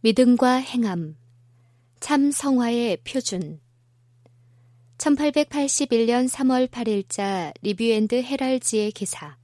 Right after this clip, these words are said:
평강의 하나님이 친히 너희로 온전히 거룩하게 하시고 또 너희 온 영과 혼과 몸이 우리 주 예수 그리스도 강림하실 때에 흠없게 보존되기를 원하노라.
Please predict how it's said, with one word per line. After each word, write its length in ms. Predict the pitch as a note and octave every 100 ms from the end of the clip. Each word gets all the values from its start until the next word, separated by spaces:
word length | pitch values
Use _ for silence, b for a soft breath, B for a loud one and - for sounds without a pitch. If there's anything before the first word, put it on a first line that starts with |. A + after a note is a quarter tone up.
| _ _ _ _ _ _ _ _ _
평강의 460 | C4+ A#3+ A#3+ A#3+
하나님이 720 | A#3 A3+ G#3 G3+ G#3 G#3 F3+ - b b
친히 340 | - A#3+ A#3 A#3
너희로 540 | G3 G3+ G#3+ A3 A3
온전히 520 | - G3+ G3+ A3 A3+
거룩하게 680 | A3+ - G3+ G#3 - A3 G3+
하시고 560 | F#3+ - - E3 D3+ D#3 b b b -
또 360 | F#3 F3+ F3 -
너희 340 | F3+ F#3 G3
온 400 | F#3+ G3 G3+ G3+
영과 480 | F#3+ F#3+ F#3+ G3+ G3+
혼과 680 | G#3+ A#3+ G#3 G3 G3+ G3 F3+
몸이 500 | F#3 F3 F3 D#3+ - b b b b -
우리 180 | G#3
주 160 | G#3 A3+
예수 380 | G#3 G#3+ - A#3
그리스도 520 | - A3 A3+ - A#3
강림하실 680 | A3+ G3 G3+ G#3+ G#3 - G3
때에 400 | - E3+ D#3+ D#3+ b b b -
흠없게 640 | B3 A3 G#3 - G#3 G#3
보존되기를 960 | - G#3 - A3 G#3+ G3+ F3+ F3 E3+ D#3+
원하노라. 720 | - F#3 F#3 G3 F3+ D3 C3+